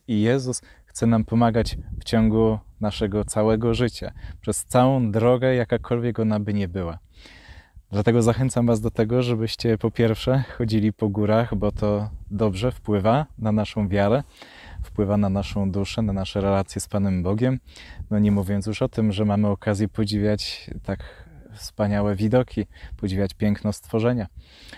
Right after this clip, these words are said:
Ale także myślę, że to jest dobry czas, żeby się trochę wyciszyć, zastanowić się nad ważnymi sprawami dotyczącymi naszego życia.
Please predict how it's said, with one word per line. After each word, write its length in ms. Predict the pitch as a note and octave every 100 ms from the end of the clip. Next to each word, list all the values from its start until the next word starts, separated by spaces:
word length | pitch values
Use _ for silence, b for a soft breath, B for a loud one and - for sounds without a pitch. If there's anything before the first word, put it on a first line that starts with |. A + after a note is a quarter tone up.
| B -
Ale 200 | C3+ D3
także 520 | - C3+ C3+ C#3+ C#3 -
myślę, 320 | B2+ A2+ A#2
że 120 | A#2
to 120 | -
jest 240 | A2+ G#2 G2
dobry 280 | G#2+ G#2 G#2
czas, 240 | A2+ G#2
żeby 240 | G#2 F#2+
się 180 | F#2+ G2+
trochę 300 | - G#2+ C#3
wyciszyć, 600 | B2 A2+ F#2+ E2+ G2 F#2
zastanowić 640 | G2 G#2 - A2 G#2+ G2+ -
się 100 | G2+
nad 320 | G2 F#2+ F#2
ważnymi 680 | F2+ F#2 G2 G2 G2 F#2+ -
sprawami 560 | - - G2+ G#2 G#2 F2+
dotyczącymi 720 | F#2 F#2+ - F#2+ - F#2+ F2+
naszego 460 | F2+ - G2+ F#2
życia. 360 | F#2 G2+ -